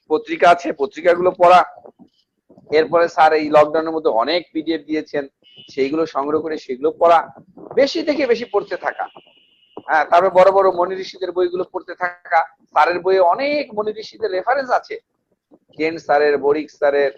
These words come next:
এই যাদের রেফারেন্স আছে, তাদের বইগুলো পড়া। আমরা যখন এরকম বেশি বেশি করে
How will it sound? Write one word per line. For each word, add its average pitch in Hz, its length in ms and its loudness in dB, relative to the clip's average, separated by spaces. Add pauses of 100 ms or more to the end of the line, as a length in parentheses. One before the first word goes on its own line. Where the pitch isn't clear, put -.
(360)
এই 202 160 -6 (100)
যাদের 175 300 0
রেফারেন্স 160 420 -6
আছে, 175 100 -20
তাদের 135 220 -4
বইগুলো 175 320 -6
পড়া। 165 280 -2 (380)
আমরা 190 220 0
যখন 226 180 -4
এরকম 233 140 -8
বেশি 190 220 -8
বেশি 233 140 -16
করে 226 120 -4